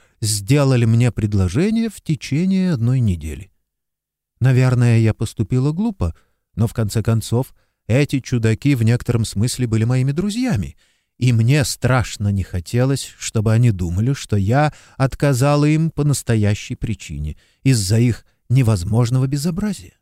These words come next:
Поэтому я выдумала другой предлог — и сказала, что поклялась выйти замуж только за человека,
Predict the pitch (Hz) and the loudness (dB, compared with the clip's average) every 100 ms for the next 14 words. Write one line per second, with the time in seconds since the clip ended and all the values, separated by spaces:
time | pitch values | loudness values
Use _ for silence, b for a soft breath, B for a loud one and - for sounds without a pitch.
0 | _ _ _ _ _ _ _ _ 247 254 | _ _ _ _ _ _ _ _ -8 -2
1 | 208 175 160 160 147 139 131 139 131 123 | 2 2 4 4 4 2 2 0 2 2
2 | 110 - 107 101 170 220 - _ _ - | 2 0 0 0 -2 -4 -12 _ _ -4
3 | 127 - 131 156 151 139 - 135 135 127 | -2 2 2 2 2 0 0 -2 0 2
4 | 123 135 123 117 135 127 120 117 139 135 | 2 2 0 0 0 0 0 2 2 2
5 | 127 - - 135 131 - 117 104 104 - | -2 -4 -4 0 0 -2 -4 -2 -4 -6
6 | 104 95 90 131 202 - | -4 -2 0 0 -2 -4